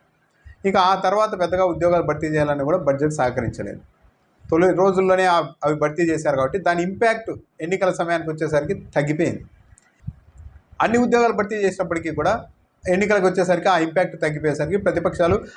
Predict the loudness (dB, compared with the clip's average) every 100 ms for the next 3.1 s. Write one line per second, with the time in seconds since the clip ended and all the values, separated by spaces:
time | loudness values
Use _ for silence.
0 | -2 0 2 2 2 0 0 0 2 0
1 | 2 0 2 2 2 0 -2 0 0 2
2 | 0 0 -2 0 0 2 0 0 -2 -2
3 | -2